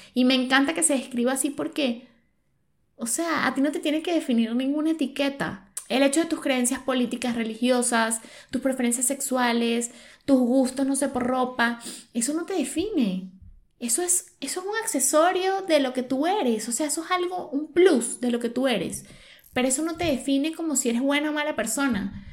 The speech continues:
Eso no te define como un villano, o sea, de verdad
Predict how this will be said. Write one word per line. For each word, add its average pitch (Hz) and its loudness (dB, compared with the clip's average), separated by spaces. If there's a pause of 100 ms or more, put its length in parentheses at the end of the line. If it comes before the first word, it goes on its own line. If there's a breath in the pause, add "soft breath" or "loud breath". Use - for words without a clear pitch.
(320 loud breath)
Eso 247 2
no 294 0
te 330 2
define 262 2
como 277 0
un 240 2
villano, 240 2
o 214 -4
sea, 208 -2 (1300 loud breath)
de 233 2
verdad 233 6